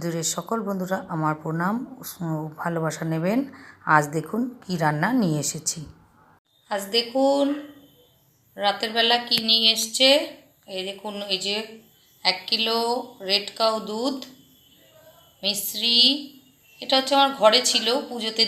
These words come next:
দেওয়া হয়, গোবিন্দভোগ চাল আর এই এলাচ, এই দিয়ে আজকে আমি একটু পায়েস করব। কাল সানডে, মেয়ের বাড়ি যাব, খালি হাতে যাব, তাই পায়েস করছি। আজ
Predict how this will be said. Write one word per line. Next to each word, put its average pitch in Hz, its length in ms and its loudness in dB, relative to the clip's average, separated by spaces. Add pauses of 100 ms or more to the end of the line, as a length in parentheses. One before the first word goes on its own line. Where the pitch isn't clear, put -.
দেওয়া 214 280 10
হয়, 214 200 4 (840)
গোবিন্দভোগ 226 560 -2 (180)
চাল 196 340 8 (920)
আর 190 280 -2 (240)
এই 190 80 8 (100)
এলাচ, 151 280 -2 (1120)
এই 202 200 4 (100)
দিয়ে 196 240 6 (340)
আজকে - 280 -10 (220)
আমি 180 200 -10
একটু - 140 -16 (200)
পায়েস 165 280 4 (120)
করব। 151 200 -8 (840)
কাল 170 160 6 (120)
সানডে, 214 360 2 (360)
মেয়ের 175 280 -2
বাড়ি 180 240 0
যাব, 180 140 4 (840)
খালি 175 280 -4
হাতে 185 240 -4
যাব, 285 140 4 (260)
তাই 151 140 0 (120)
পায়েস 147 240 0 (120)
করছি। 202 340 -2 (640)
আজ 151 100 -8